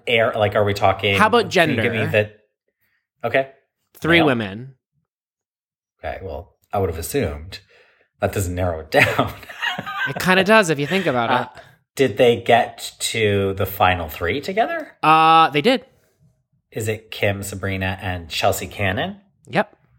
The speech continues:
Speaker 2: Uh, well, no,
Speaker 1: Okay.
Speaker 2: it's Kim, Sabrina, and Chelsea non-canon. But yes.
Speaker 1: Which, by the way, the non-canon won by a land-, by a Jam Jam style landslide on the last, uh, episode post. So I have to hand it to you.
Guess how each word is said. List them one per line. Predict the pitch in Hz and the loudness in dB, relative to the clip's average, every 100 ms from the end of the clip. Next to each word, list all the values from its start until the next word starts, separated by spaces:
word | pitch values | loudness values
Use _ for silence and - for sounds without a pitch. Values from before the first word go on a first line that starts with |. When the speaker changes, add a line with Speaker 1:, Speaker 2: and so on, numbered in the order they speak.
| _ _ _ - | _ _ _ 2
Speaker 2:
Uh, | 165 170 | 6 6
well, | 165 190 | 4 4
no, | 196 131 | 4 4
Speaker 1:
Okay. | 135 | 2
Speaker 2:
it's | 143 - | 0 0
Kim, | 185 170 | 0 0
Sabrina, | 165 156 151 | -2 -2 0
and | 139 | 0
Chelsea | 139 127 127 | -2 -4 -4
non-canon. | 113 87 - - - _ _ _ _ | -6 -8 -16 -20 -20 _ _ _ _
But | 151 | -2
yes. | 123 - - - | -2 -6 -14 -2
Speaker 1:
Which, | 120 123 - - - | 0 0 -2 -2 2
by | 117 | 4
the | 170 | 4
way, | 104 110 120 | 2 2 2
the | 87 95 | 0 -4
non-canon | 95 113 151 - 117 117 101 | -2 -4 -6 -6 -6 -6 -6
won | 92 95 | -6 -4
by | 90 82 - | -2 -2 -4
a | 90 | -10
land-, | 85 95 117 - 98 | -4 -4 -4 -4 2
by | 117 | 4
a | 107 95 | 4 2
Jam | 92 120 123 165 180 | 0 2 4 4 0
Jam | 147 120 104 | -4 -4 -4
style | - 107 90 | 0 0 0
landslide | 90 95 - - - 73 73 73 - | -2 -4 -4 -6 -6 -4 -4 -8 -12
on | 90 80 80 80 | -10 -8 -8 -8
the | |
last, | 80 82 80 80 - | -6 -4 -4 -6 -8
uh, | 87 80 78 - | -10 -8 -8 -8
episode | 92 90 - 80 - | -8 -8 -8 -8 -8
post. | - 135 87 - - | 2 2 2 -2 -2
So | 95 85 | 2 2
I | 82 87 | 2 0
have | 135 147 | 0 0
to | - | -2
hand | 107 101 95 | 0 0 0
it | 95 | -6
to | - | -8
you. | 92 90 | -6 -4